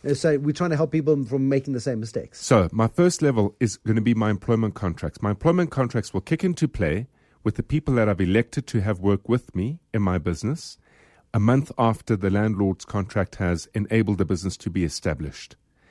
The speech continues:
Speaker 2: And that's one area where she could have reduced some of her risk. And I know it's hard because, again,
Speaker 1: But then,
Speaker 2: passionate,
Speaker 1: but then you
Speaker 2: you
Speaker 1: lose the people you've said you can have a job in six months' time, not now.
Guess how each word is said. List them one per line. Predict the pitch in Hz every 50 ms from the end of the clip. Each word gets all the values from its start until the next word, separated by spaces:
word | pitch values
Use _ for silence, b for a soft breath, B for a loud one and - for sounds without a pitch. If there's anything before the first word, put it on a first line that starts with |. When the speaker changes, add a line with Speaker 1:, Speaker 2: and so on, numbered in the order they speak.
| b b b b
Speaker 2:
And | - 113 120
that's | 143 139 - -
one | 107 117 127 135 135
area | - 123 107 95 90 92 92
where | 95 101 101 92
she | - - 113
could | - - - 117
have | 113 98
reduced | 107 98 - - 107 98 - -
some | - 135 127 123
of | 113 -
her | - 95 85
risk. | 78 73 69 - - - - _ - _ b b b b b b b
And | b 131 131
I | 135
know | 151 190 214
it's | 214 -
hard | - 127 131 156 196 208 -
because, | - 113 - - 117 113 107 - - b b b b b b -
again, | 117 90 117 123 160 190
Speaker 1:
But | - -
then, | - 147
Speaker 2:
passionate, | 160 165 226 226 185 165 208 151
Speaker 1:
but | 214 208
then | - 247 240
you | 240 233
Speaker 2:
you | 190
Speaker 1:
lose | 175 170 202 240 247 233 175 135
the | - 185
people | - - 170 165 - 170 160
you've | 143 156 165 -
said | - 170 156 143 135
you | 147
can | 147 156
have | 170 196 196
a | 180
job | 139 170 160 151 139 151
in | 156 156 151 151 151 151 156 151 135 135 - _ _ _ _
six | - - - - - -
months' | 156 147 139 127 -
time, | - 160 147 120 107 95 104 113
not | 120 113 - -
now. | 139 139 131 107 85 78 78 -